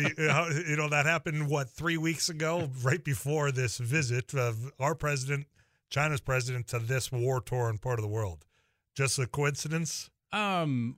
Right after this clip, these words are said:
Speaker 2: we're spying on each other all the
Speaker 1: Oh,
Speaker 2: time.
Speaker 1: correct, yeah.
Speaker 2: And, uh,
Speaker 1: But a balloon, I, uh,
Speaker 2: it just reinforces this idea, eh, that we are in a cold, certainly a cold war with China, and it's one that's developing. And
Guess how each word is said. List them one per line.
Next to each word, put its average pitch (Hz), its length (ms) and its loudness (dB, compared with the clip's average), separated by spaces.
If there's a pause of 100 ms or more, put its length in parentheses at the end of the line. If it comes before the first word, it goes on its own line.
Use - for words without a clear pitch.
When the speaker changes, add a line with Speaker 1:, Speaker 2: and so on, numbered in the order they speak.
Speaker 2:
we're 143 280 0
spying 113 400 0
on 107 100 -2
each 101 120 -2
other 104 200 -6
all 104 140 -8
the 190 60 -2
Speaker 1:
Oh, 151 80 0
Speaker 2:
time. 107 140 -2
Speaker 1:
correct, 139 440 2
yeah. 117 320 0
Speaker 2:
And, 107 440 2
uh, 98 360 -4
Speaker 1:
But 175 80 4
a 165 40 0
balloon, 151 440 2
I, 117 100 -2
uh, 131 300 -2
Speaker 2:
it - 120 0
just 208 260 2
reinforces 139 840 0
this 104 160 -6
idea, 98 680 -8 (240)
eh, 131 160 -12 (280)
that 110 380 -10 (1160)
we 131 400 0
are 113 280 -6
in 107 240 -8
a 98 100 -4
cold, 110 460 -6
certainly 170 240 -2
a 120 40 -6
cold 117 260 -10
war 107 120 -6
with 101 120 -10
China, 117 520 -4 (100)
and 98 120 -10
it's 95 180 -14
one 101 140 -14
that's 98 180 -10
developing. 104 640 -8 (480)
And 95 680 -2